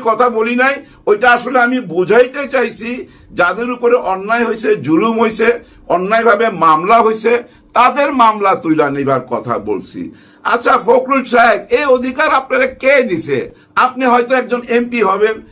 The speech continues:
না হলে একজন মন্ত্রী হবেন। আপনি এমপি মন্ত্রী হইলে কি আইনের উপরে হাত দিতে পারেন? আইনকে তো আইনের গতিতে চলতে দিবেন। আপনি কিভাবে বলেন ওই মামলা তুলে নিবেন? যদি একটা চুরির মামলা হয়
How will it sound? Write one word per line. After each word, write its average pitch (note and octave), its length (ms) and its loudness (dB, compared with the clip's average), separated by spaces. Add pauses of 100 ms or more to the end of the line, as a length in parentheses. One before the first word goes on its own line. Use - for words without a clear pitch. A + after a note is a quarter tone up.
(120)
না G#3+ 100 -2
হলে A3 180 2
একজন G#3+ 220 -2
মন্ত্রী A#3+ 380 0
হবেন। A#2+ 480 0 (260)
আপনি A#3 400 2
এমপি B3 280 0
মন্ত্রী B3+ 380 0
হইলে A#3+ 300 4
কি A#3+ 320 0 (140)
আইনের B3 380 2
উপরে A#3 280 2
হাত F#3 240 2
দিতে B3 260 0
পারেন? A#3+ 460 2 (280)
আইনকে B3+ 360 -2
তো C#4 120 -6
আইনের C#4 440 -4
গতিতে B3+ 420 2
চলতে G#3 380 -2
দিবেন। B2+ 400 -2
আপনি A#3 360 -2
কিভাবে C4+ 460 0
বলেন G3 400 2 (260)
ওই A#3+ 160 4
মামলা A#3 400 2
তুলে A3 320 -4
নিবেন? A#3 320 0 (260)
যদি C4 200 -2
একটা B3+ 180 -2 (100)
চুরির D#4 300 -2
মামলা C#4+ 320 0
হয় A#3+ 380 2